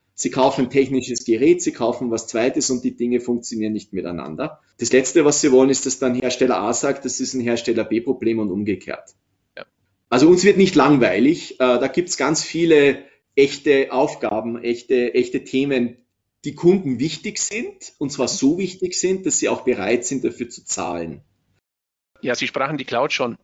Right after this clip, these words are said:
Speaker 2: an. Lassen Sie uns ein bisschen über das Thema Cloud Computing sprechen. Viele Unternehmen zieht es derzeit in die Wolke, in die Cloud. Welche Unterstützung bekommen diese Unternehmen da von suse?
Speaker 1: Also erstmal sind wir schon da.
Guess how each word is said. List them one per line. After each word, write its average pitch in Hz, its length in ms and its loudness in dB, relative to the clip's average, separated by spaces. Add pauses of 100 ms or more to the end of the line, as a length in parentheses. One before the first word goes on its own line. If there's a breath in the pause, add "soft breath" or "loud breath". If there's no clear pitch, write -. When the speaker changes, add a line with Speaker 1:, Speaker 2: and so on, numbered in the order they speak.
(160)
Speaker 2:
an. 135 200 -6
Lassen 139 280 -6
Sie - 100 -12
uns 131 120 -12
ein 120 100 -14
bisschen - 300 -8
über 135 140 -4
das - 80 -4
Thema 123 220 -4
Cloud 127 200 -4
Computing 135 400 -4
sprechen. 147 460 -6 (580 loud breath)
Viele 151 220 -2
Unternehmen 147 480 0 (200)
zieht 156 280 -8
es - 160 -2
derzeit 175 800 -4
in 165 220 -2
die 180 120 -4
Wolke, 165 360 -2
in 165 220 -6
die 220 120 -12
Cloud. 156 560 -4
Welche 143 220 -4
Unterstützung 143 560 -6 (600)
bekommen 151 440 -2
diese 151 220 -6
Unternehmen 131 340 -4
da 131 260 0
von 131 640 -8 (260)
suse? 120 480 -10 (1300)
Speaker 1:
Also 131 160 0
erstmal 185 320 4
sind 180 180 4
wir 175 100 8
schon 147 220 0
da. 87 460 -4